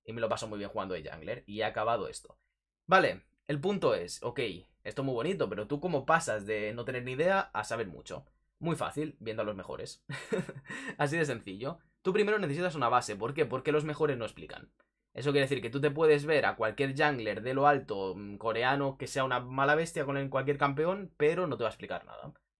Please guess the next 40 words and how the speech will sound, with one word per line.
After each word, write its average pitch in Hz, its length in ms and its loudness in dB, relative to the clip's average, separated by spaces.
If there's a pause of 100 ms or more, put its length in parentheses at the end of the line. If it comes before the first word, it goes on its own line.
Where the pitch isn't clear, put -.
(200)
Va 110 60 -2
a - 20 -6
jugar 113 200 2
la 107 140 0
partida 113 300 0
y 98 40 -4
punto. - 420 -16 (200)
Y 127 80 -8
tú 151 100 2
para 165 160 6
eso 160 120 0
necesitas 143 360 -2
una 120 140 -4
base. - 380 -2 (320)
Puedes 123 200 0
ver 117 140 0
gente 113 260 -4
que 110 80 -2
te 104 60 -10
explique 113 280 -6
cositas, 180 680 4
puedes 117 360 0
ver 117 140 0
otros 113 360 -2
directos 117 380 -4
de 110 60 0
alguien 110 240 -6
que 113 140 0
a 110 60 2
lo 113 60 -2
mejor 110 200 -6
no 113 80 -10
es - 60 -14
tan 113 140 -4
bueno, 117 220 -4
pero 107 140 -4
sí 104 140 -10
que 107 80 -4
te 104 100 -8
explica. 175 480 -2